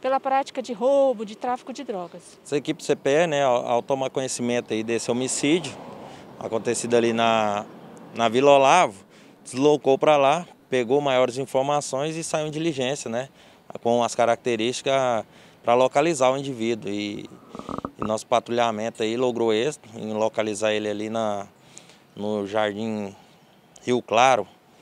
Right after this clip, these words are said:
Speaker 2: né, na Tocantins, com a motocicleta. E foi feito a abordagem e de pronto ele já, já confessou que ele realmente tinha, tinha feito esse, esse disparo aí no,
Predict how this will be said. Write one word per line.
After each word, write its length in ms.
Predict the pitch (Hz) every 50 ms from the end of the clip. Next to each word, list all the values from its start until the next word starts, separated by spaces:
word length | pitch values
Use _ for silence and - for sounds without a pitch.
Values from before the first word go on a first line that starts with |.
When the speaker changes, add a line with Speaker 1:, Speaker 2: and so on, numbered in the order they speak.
| _ _ - _ _ -
Speaker 2:
né, 140 | 98 101
na 300 | 107 107 107 104 101 98
Tocantins, 840 | 98 - 113 98 - 117 107 95 - - 123 135 160 165 - - - - -
com 140 | - 110 107
a 60 | 107
motocicleta. 960 | 110 107 104 - 117 110 - - 123 - - 123 131 151 160 - - 135 - - - - - - - - - - - - -
E 340 | 113 117 120 127 131 135 -
foi 180 | - 131 127 135
feito 440 | - - 131 131 127 - 135 131 123
a 60 | 123
abordagem 840 | 120 120 135 139 135 120 123 127 135 147 165 160 151 160 170 165 - -
e 240 | - 131 135 135 135
de 200 | 131 135 160 151
pronto 360 | - 147 143 143 147 - 165
ele 120 | 160 156
já, 360 | 139 156 160 160 156 147 127
já 160 | 113 131 139 135
confessou 640 | - 151 147 - 180 170 160 - - 156 165 185 - - - - - - - - - - - - - -
que 80 | 147
ele 200 | 147 160 170 175
realmente 500 | 160 151 175 190 185 160 160 170 170 -
tinha, 380 | 202 202 190 185 170 151 139 135 - - -
tinha 160 | - 175 175
feito 340 | - - 180 185 185 185 180
esse, 260 | 175 165 - - 160
esse 520 | 156 147 139 127 127 139 139 - 151 160 147
disparo 560 | 147 175 180 - - 165 156 151 160 170 170
aí 140 | 147 143 156
no, 380 | 160 170 170 156 147 135 117